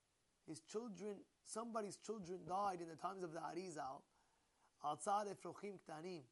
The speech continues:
sheya lehem salla alot b'mala achar iman ve'ishto." He says, "Gam b'lidat hotzi asal v'nenash." He says there was one time in the times of the Arizal where they had a, a, a, a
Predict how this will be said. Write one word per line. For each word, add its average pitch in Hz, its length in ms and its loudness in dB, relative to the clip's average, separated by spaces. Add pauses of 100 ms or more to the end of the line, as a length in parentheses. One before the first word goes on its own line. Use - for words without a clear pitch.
(400)
sheya 180 260 2
lehem 185 240 -2
salla 190 480 4
alot 185 160 -2
b'mala 175 500 0
achar 170 280 -2 (120)
iman 165 320 0 (440)
ve'ishto." 165 500 2 (600)
He 156 80 -6
says, 196 480 4 (300)
"Gam 208 200 4
b'lidat 202 480 4
hotzi 196 280 2
asal 190 240 0
v'nenash." 160 440 -4 (880)
He 139 60 -14
says 175 180 2
there 175 80 4
was 170 140 0
one 190 180 0
time 196 380 2 (260)
in 165 80 -6
the 151 60 -6
times 185 260 -2
of 156 80 -8
the 170 60 -2
Arizal 160 640 0 (520)
where - 100 -10
they 165 120 -4
had 175 360 -2 (200)
a, 160 340 -2 (800)
a, 165 40 -2
a, 160 560 -6
a 151 40 -2